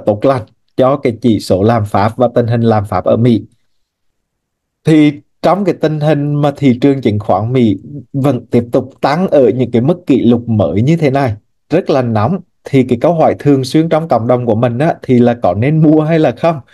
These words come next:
Bởi vì nó cao như vậy mà mua thì là giá đắt quá. Thì nếu mà sau này mình bán á, có khả năng là sẽ không có lời, mà nếu có lời thì sẽ không có lời nhiều. Thì những cái câu hỏi này nó đến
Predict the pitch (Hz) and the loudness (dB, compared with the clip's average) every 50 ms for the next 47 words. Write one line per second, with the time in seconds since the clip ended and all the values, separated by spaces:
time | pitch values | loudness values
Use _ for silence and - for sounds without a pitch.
0 | - - _ _ _ 147 135 123 104 101 127 135 143 123 110 98 104 - 135 131 | -20 -20 _ _ _ 0 0 0 2 2 2 2 2 2 -2 -2 -2 -2 -2 0
1 | 151 180 185 185 202 202 185 170 143 123 117 120 120 110 120 123 131 139 139 139 | 0 0 0 0 0 0 2 2 0 2 0 0 -2 -2 -4 -4 -2 -2 -2 -2
2 | 135 139 143 151 160 170 180 185 180 180 - - 151 147 135 131 127 131 131 135 | 0 0 2 2 4 4 4 2 0 0 -4 -2 0 2 4 4 4 4 4 4
3 | 135 131 127 127 123 120 113 - _ _ _ _ _ - 117 - - 73 95 131 | 4 2 2 0 -2 -4 -6 -10 _ _ _ _ _ -4 -2 0 0 0 0 -2
4 | 160 - - _ - 120 - 170 196 - _ _ _ _ _ _ _ _ _ 147 | -2 -4 -4 _ 0 2 2 2 0 -6 _ _ _ _ _ _ _ _ _ -2
5 | 131 123 127 - 127 117 101 95 101 107 123 135 131 127 131 - - 139 139 156 | 0 0 -2 -6 -4 -2 0 0 0 0 0 0 0 0 -2 -2 -2 0 0 0
6 | 170 165 147 131 123 131 135 139 135 127 127 127 120 92 76 - 92 98 127 160 | 0 0 0 0 -2 -2 -2 -4 -4 -4 -4 -2 -2 -2 -2 -4 -6 -4 -2 0
7 | 185 160 - - 110 90 - - 117 101 - 110 123 143 165 147 123 - 110 - | 0 0 0 0 -2 -2 -2 -2 -4 -4 -2 -2 -2 0 0 -2 0 0 -2 -2
8 | - - 165 170 - 127 110 123 135 131 123 110 104 120 123 117 101 95 95 120 | -2 -4 -2 0 0 2 2 4 4 2 2 0 0 0 0 0 0 0 0 2
9 | 110 117 131 127 123 120 123 120 120 120 - - - 147 156 160 127 113 120 127 | 2 2 2 2 0 0 -2 -2 -2 -2 -2 -2 -4 -4 -2 0 0 2 2 2
10 | 123 127 135 147 143 113 92 - _ _ _ _ _ _ _ _ _ _ _ _ | 2 2 2 2 2 2 -2 -6 _ _ _ _ _ _ _ _ _ _ _ _
11 | _ _ - 156 151 143 143 135 107 - 127 117 156 180 180 170 160 135 104 127 | _ _ 0 0 0 2 0 -2 -2 -2 -2 0 0 0 2 2 2 2 2 0
12 | 139 147 143 139 135 131 123 131 127 123 101 87 92 107 113 | -2 -2 -2 0 0 0 0 0 0 0 -2 -2 -2 -6 -8